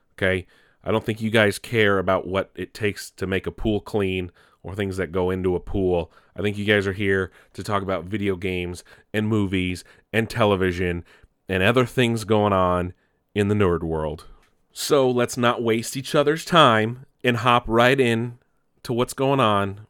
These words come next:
with video games, huh? How about this? The E S R B has added a new ratings table on game ratings to include information about loot boxes. Okay, this is, this is probably one of the biggest stories this week.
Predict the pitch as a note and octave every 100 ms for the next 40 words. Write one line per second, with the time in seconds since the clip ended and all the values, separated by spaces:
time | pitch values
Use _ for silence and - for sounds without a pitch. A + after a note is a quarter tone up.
0 | - A#2+ A2 G#2+ F2+ E2+ E2+ D#2+ D#2 E2
1 | G#2+ G#2+ A2 C3 B2+ - F2 - - -
2 | _ _ _ G#2 - E3+ F3+ E3+ - D3+
3 | D3 A#2 G#2 F2 F2 _ _ _ _ _
4 | _ - A#2 - A#2 B2 B2+ B2 - G2
5 | G2+ C3 D3+ F3 G3 D#3+ C#3+ - G#2 F#2
6 | E2+ F2 F2+ _ _ _ _ _ - A2+
7 | C3+ D3 D3+ D#3+ D3 G2+ F#2 F#2 F#2 F#2+
8 | - _ - C3+ C#3 C#3 - E3+ A2+ F2
9 | F2 - _ _ _ _ _ _ _ _
10 | B2 C3 D3+ B2 A2 - G#2+ - A2 A2
11 | G2 G2 F2 D#2 C#2+ - - - - -
12 | _ _ E2+ - F#2 F#2+ G#2 A#2 G2+ A#2
13 | A#2 G#2 - B2 A#2 A2+ A2+ G#2 G2+ G#2+
14 | G#2 - G2+ F2 D#2+ D#2+ - D2+ C2